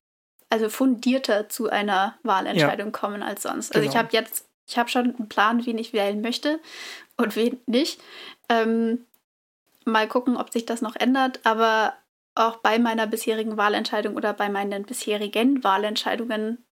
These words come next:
Speaker 1: war es mir irgendwie so ein generelles Gefühl und weniger, dass ich mir zum Beispiel tatsächlich Wahlprogramme angeguckt hätte oder so. Und das wollten wir mal ein bisschen ändern.
Speaker 2: Übrigens, zu dem Thema fällt mir gerade ein, weißt du, wer zwei berühmte Personen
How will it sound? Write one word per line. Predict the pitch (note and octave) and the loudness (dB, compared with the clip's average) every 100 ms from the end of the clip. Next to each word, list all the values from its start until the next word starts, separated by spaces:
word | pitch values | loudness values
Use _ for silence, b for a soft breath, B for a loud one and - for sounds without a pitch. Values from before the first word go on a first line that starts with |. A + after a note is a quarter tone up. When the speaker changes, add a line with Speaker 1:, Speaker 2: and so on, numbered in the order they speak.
| - | -2
Speaker 1:
war | B3 A3+ | 2 2
es | A3 - - | 0 -4 -4
mir | A#3 A3+ A3+ A3 | -2 2 2 0
irgendwie | G#3+ A3+ | -2 -4
so | A#3 A3 | -2 -4
ein | G#3+ | -4
generelles | - G#3+ A3 G#3+ G#3+ - | -4 -2 0 0 -2 -4
Gefühl | A3+ - C#4 D4 D#4+ F4 | -8 -2 0 2 0 0
und | A#3+ A#3 | 0 2
weniger, | A3 A3+ A3 | 2 0 -2
dass | G#3 A3 | -4 -4
ich | - | -6
mir | G#3+ G#3 | -6 -6
zum | G#3 G#3+ | -6 -8
Beispiel | G#3+ A#3 | -8 -8
tatsächlich | A3+ A3 G#3+ - G#3 G#3 | -8 -8 -8 -8 -10 -10
Wahlprogramme | G3 G3 G3 G3 G#3 - G3 G#3+ | -4 0 0 -2 -8 -4 -2 0
angeguckt | - G#3 G#3+ - - - | -2 -8 -8 -10 -10 -8
hätte | G3+ A3+ | -8 -8
oder | A3+ - | -8 -10
so. | A3 A3+ - _ - | -12 -14 -18 _ -4
Und | A#3+ G#3+ | 0 0
das | G#3+ | 0
wollten | G#3 F#3+ | 0 0
wir | F#3+ | -2
mal | E3+ | -2
ein | |
bisschen | - C4 | -4 -4
ändern. | - - - - _ B B B B B - | -4 -6 -8 -10 _ B B B B B -4
Speaker 2:
Übrigens, | E3+ F3 F3 - | 2 2 2 0
zu | - | 0
dem | D3+ | 0
Thema | - E3 | 0 2
fällt | D#3+ E3 D#3 | 2 2 2
mir | D#3+ | -2
gerade | - D#3 D#3 | 0 2 2
ein, | D3+ D#3 | 0 0
weißt | D#3+ - | 0 0
du, | F3 | 0
wer | E3 | 0
zwei | - - C#3+ D#3 D#3+ | -2 -4 0 2 2
berühmte | D#3+ D#3+ F3 - D#3+ | 0 0 -2 -2 -4
Personen | - D3+ D3+ D#3 E3 E3 D#3 | -2 -4 -2 -2 -2 -4 -10